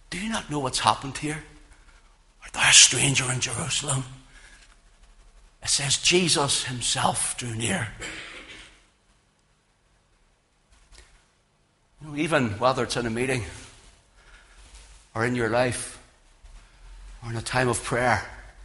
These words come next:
there's times when God speaks to us and Jesus himself draws near. We can't even see him.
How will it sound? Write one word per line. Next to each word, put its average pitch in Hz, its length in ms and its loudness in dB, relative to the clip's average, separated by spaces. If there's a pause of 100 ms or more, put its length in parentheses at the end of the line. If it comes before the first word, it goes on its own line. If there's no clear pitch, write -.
(1120)
there's - 140 -6
times 190 340 2
when 139 200 2
God 135 300 2
speaks - 400 2
to 117 220 -2
us 110 240 0
and 113 180 -6
Jesus 151 480 0
himself 127 600 -4
draws 113 260 -4
near. 95 320 -6 (2250)
We - 100 -16
can't 127 340 -6
even 107 240 -4
see - 160 -2
him. 98 300 -6